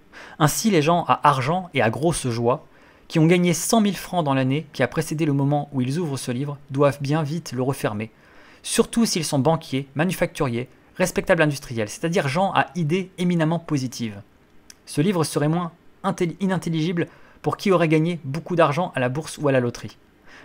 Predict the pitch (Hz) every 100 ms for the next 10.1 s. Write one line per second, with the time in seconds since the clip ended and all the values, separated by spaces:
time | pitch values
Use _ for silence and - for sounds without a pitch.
0 | - - 160 175 151 156 180 - - 135
1 | 147 139 139 - 160 175 - 135 - 160
2 | 135 131 135 175 135 120 131 147 131 120
3 | 139 156 151 - 143 - 151 151 - -
4 | 131 120 127 113 107 - - - 135 131
5 | 139 180 - - _ 135 143 165 156 190
6 | 175 139 143 160 143 147 156 143 127 139
7 | 151 117 131 127 143 151 - 127 - 147
8 | 131 151 127 - - - - 127 - 180
9 | 147 147 135 135 151 147 - 139 131 -
10 | 147